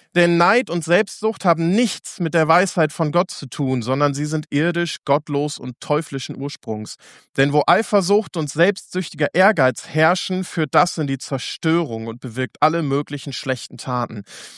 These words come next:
Aber die Weisheit, die von Gott kommt, ist vor allem rein. Sie sucht den Frieden, ist freundlich und bereit, nachzugeben.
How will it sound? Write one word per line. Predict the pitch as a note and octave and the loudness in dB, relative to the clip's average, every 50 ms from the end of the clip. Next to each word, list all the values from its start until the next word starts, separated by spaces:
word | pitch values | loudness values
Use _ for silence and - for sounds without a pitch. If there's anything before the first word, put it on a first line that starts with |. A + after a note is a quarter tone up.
| - - - - _ - | -20 -20 -20 -8 _ 2
Aber | E3+ F3+ F3 E3+ | 4 4 4 4
die | D3+ D#3 D3 B2+ B2+ | 2 0 -4 -2 2
Weisheit, | F3+ F#3+ A3 B3 C4 - - G3 F#3 E3 | 4 4 4 4 0 0 2 2 2 2
die | F#3+ | 0
von | F#3 - - F3+ F3 | -6 -2 -2 -2 0
Gott | D#3+ F#3 F3 - - | 2 0 0 0 -4
kommt, | - - C3 A#2 A2 - | -6 -4 -4 -4 -4 -6
ist | - - - - | -8 -10 -10 -10
vor | - - - | -4 -2 2
allem | - D#3+ E3+ F#3 E3+ | 2 2 2 2 0
rein. | D#3 D3+ E3+ E3+ D#3 B2+ G#2+ F#2+ F2+ _ _ _ _ _ _ _ _ - | 2 4 4 4 4 4 0 -4 -10 _ _ _ _ _ _ _ _ -12
Sie | - D#3 D#3+ | -4 -4 -2
sucht | D3 C3 C#3+ A3+ C#4 C#4+ - - F#3+ | -2 0 0 2 0 0 -2 0 0
den | E3+ E3+ | 0 0
Frieden, | - - - - G#3+ A3 A#3 A3+ C4+ C4 B3+ - - | -2 -8 -6 -4 -2 -2 -2 -2 -4 -6 -8 -6 -4
ist | D#3+ D3+ - - | -6 -6 -6 -10
freundlich | - - - D3 E3+ G#3 A#3+ B3+ A#3 - B3+ - - | -18 -10 0 4 4 4 4 2 -2 -4 -6 -4 -4
und | G3+ A3 G3 - | -4 -4 -4 -2
bereit, | - F3 C#3+ D3 C3+ D3+ G3 A3 G#3+ - | -4 0 2 4 4 4 4 2 0 0
nachzugeben. | D#3 D3 D#3 F3+ G3+ F#3 - - - - - A2+ G2 A2 A2+ A2 G2+ G#2+ G#2 G2 | 0 2 4 4 4 2 -2 -8 -12 -10 -10 -8 -4 -4 -4 -4 -4 -6 -8 -10